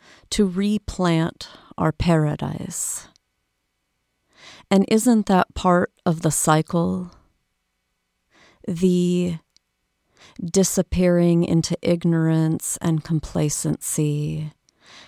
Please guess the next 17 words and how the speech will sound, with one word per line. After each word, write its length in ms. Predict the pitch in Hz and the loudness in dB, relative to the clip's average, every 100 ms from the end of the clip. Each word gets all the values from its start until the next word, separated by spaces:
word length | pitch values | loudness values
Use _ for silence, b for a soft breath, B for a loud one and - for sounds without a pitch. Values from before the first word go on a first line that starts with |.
| B | B
and 280 | 165 165 165 | 2 2 4
then 340 | 185 185 180 | 4 4 4
the 160 | 175 170 | 2 0
arrival 720 | 170 160 165 170 165 170 165 | 0 4 4 4 2 0 0
of 200 | 180 147 | -2 -2
spring, 1000 | - - - - 165 156 156 160 170 170 165 _ _ _ b b b - | -2 -2 -4 -2 0 2 2 0 0 -4 -8 _ _ _ b b b -4
the 520 | 160 160 156 160 165 B B B - | -2 0 0 -2 -4 B B B 0
awakening, 1160 | 156 156 170 165 - 160 151 143 156 160 165 156 B B B _ _ _ _ _ _ _ b b b b | 0 2 0 0 -2 -2 0 -2 -4 -4 -6 -8 B B B _ _ _ _ _ _ _ b b b b
the 560 | 175 190 180 175 175 - _ | -6 -2 0 0 0 -4 _
seeing 800 | - - - 196 190 185 180 180 - | -6 -4 0 2 4 4 4 0 0
each 360 | 170 165 - - | 0 0 -2 0
other 580 | 170 170 165 165 160 - | 0 2 2 4 0 0
in 240 | 160 160 - | 2 2 0
our 400 | 160 160 156 160 _ | 0 2 2 0 _
naked, 1040 | 180 165 165 170 170 - 175 165 165 175 - 185 160 | -2 2 4 4 2 0 -2 0 -2 -6 -10 -10 -10
joyous 760 | - 180 175 165 160 151 - - | -4 -2 0 0 -2 -2 -4 -6
forms, 1160 | - - - 160 160 156 160 156 160 160 - | -12 -8 -2 0 0 -2 -2 -4 -6 -6 -6